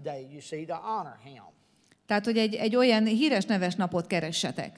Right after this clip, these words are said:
Speaker 2: amikor
Speaker 1: And
Speaker 2: tiszteletet tudunk adni
Speaker 1: and the
Speaker 2: neki.
Speaker 1: thought is, is to agitate the people 'cause they're all full of envy about that.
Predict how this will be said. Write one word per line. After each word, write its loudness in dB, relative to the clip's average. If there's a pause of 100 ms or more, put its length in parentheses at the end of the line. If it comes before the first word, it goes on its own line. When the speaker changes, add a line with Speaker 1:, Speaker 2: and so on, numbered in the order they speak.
Speaker 2:
amikor -2
Speaker 1:
And -10
Speaker 2:
tiszteletet 0
tudunk -4
adni -2
Speaker 1:
and -6
the -6
Speaker 2:
neki. -8
Speaker 1:
thought 8
is, -6
is -10
to -4
agitate -2 (100)
the -
people -8
'cause -8
they're -2
all 0
full -10
of -12
envy -14
about -14
that. -18